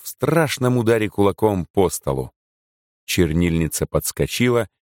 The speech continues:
и залила чернилами ведомость на жалование. Одновременно с чернильницей подскочил поручик Лукаш и, встав вплотную к Швейку, заорал: «Скотина!»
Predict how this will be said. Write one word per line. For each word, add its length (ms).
и 120
залила 640
чернилами 600
ведомость 680
на 160
жалование. 680
Одновременно 680
с 40
чернильницей 760
подскочил 560
поручик 480
Лукаш 420
и, 120
встав 400
вплотную 640
к 80
Швейку, 440
заорал: 600
«Скотина!» 1600